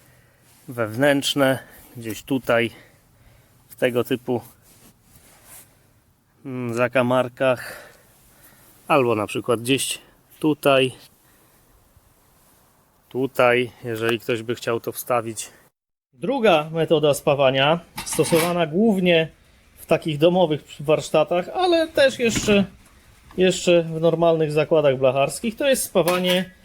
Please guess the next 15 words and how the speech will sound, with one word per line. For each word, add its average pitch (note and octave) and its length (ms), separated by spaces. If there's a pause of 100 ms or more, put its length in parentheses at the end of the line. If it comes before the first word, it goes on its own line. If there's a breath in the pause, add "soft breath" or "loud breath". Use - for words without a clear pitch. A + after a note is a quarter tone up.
(400)
na E3+ 180
zakładkę. D3+ 520
Czyli D#3+ 220
zakładając, F#3+ 600
że F3 120
to A3 180
jest F3 460
część F#3+ 380
oryginalna, D3+ 840 (360)
czyli D3 500
kawałek D#3 400
naszego C3+ 340
samochodu, C#3 480 (360)
reparaturkę G3 760
wstawamy, D3 640